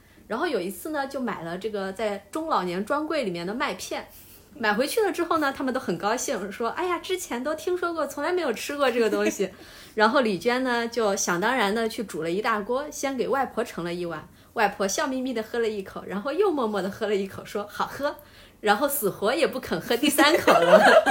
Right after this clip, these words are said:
<laughs> 对，然后这个是关于麦片的一个，然后还有一个是那个看烟花的。李娟呢，他们有一次在应该是汉历新年吧，他们就是去买了一些烟花，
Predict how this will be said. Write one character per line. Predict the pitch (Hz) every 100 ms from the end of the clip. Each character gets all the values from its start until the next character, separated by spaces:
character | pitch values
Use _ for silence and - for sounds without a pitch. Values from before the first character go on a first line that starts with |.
| - - 208
<laughs> | - - - - - -
对， | 262 226
然 | 226
后 | 269 269 240 233 - - - -
这 | 269
个 | 233
是 | 233 240 214 202 127 - -
关 | 247 240
于 | 240
麦 | 262 220
片 | - 269
的 | 208
一 | 175
个， | 170 165 - - _ _ _ -
然 | 185 196
后 | 269
还 | 220
有 | 240
一 | 220
个 | 190 214
是 | 202 -
那 | 202 180
个 | 165 156 165
看 | - 294
烟 | 247 277
花 | 285 294 311
的。 | 214 - - - _ _ - - _
李 | - 202
娟 | 190 269
呢， | 294 269 269
他 | 269
们 | 240 220 208 202
有 | 175
一 | 165
次 | - - 247 165 - -
在 | - 247 202 185 - - _ - -
应 | 247
该 | 262
是 | 285
汉 | - 466
历 | 269 180
新 | - 190
年 | 180 156
吧， | 151 156 180 _
他 | -
们 | 240 214
就 | 214
是 | 202 208 185 170
去 | 190 240
买 | 185
了 | 156
一 |
些 | 196 240
烟 | 254 254
花， | 277 285 294